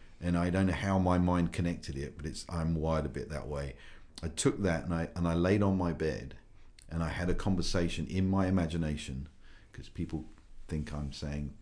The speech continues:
"Talk to the dead." I didn't. I had a conversation in my imagination with my dad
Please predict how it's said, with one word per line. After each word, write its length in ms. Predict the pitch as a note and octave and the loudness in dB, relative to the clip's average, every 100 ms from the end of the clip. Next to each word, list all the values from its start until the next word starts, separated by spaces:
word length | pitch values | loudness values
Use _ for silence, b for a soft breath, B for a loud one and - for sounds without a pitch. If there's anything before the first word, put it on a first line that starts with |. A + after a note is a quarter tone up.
| - | -10
"Talk 220 | - C#2+ - | -6 -6 -4
to 60 | |
the 100 | E2+ | -4
dead." 320 | C#2+ C2 C#2+ - | -4 -6 -6 -6
I 60 | F2 | -6
didn't. 440 | E2+ D2 D2+ C#2 B B B | -4 -4 -4 -6 B B B
I 40 | |
had 100 | D#2+ | -6
a 40 | E2+ | -6
conversation 720 | - A2 A2 - F#2 F#2 - | 0 2 2 2 -2 -2 -6
in 160 | F#2 F#2 | 0 2
my 200 | F#2+ F#2 | 2 2
imagination 800 | F#2 E2+ D#2+ D#2+ C#2+ - C2+ B1+ B B B | 0 -2 -2 -2 -4 -6 -8 -10 B B B
with 240 | E2+ E2+ | 0 2
my 160 | E2+ E2 | 2 0
dad 440 | C#2+ C#2+ C2 C2 | 0 -4 -4 -8